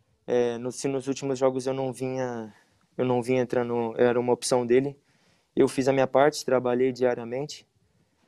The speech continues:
É, e a oportunidade que eu tive de entrar cinco, dez minutos ou entrar jogando, eu procurei fazer o meu melhor naquele dia. É, hoje, tive a oportunidade de fazer um gol, acredito eu que fiz uma boa partida.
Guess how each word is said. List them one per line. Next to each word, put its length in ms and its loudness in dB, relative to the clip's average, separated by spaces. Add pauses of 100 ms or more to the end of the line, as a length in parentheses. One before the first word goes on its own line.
(220)
É, 600 -4
e 580 6
a 80 6
oportunidade 680 4
que 80 2
eu 80 6
tive 240 -2
de 80 -4
entrar 240 0
cinco, 380 -4
dez 300 4
minutos 340 -4
ou 100 0
entrar 220 0
jogando, 420 -8 (520)
eu 100 -2
procurei 320 2
fazer 240 2
o 40 -2
meu 140 -4
melhor 220 0
naquele 340 0
dia. 320 -4 (680)
É, 480 0
hoje, 480 4 (600)
tive 160 2
a 20 8
oportunidade 720 2
de 120 -6
fazer 240 0
um 100 -2
gol, 340 0
acredito 640 -2
eu 140 2
que 100 -12
fiz 200 -6
uma 260 -4
boa 260 0
partida. 500 -2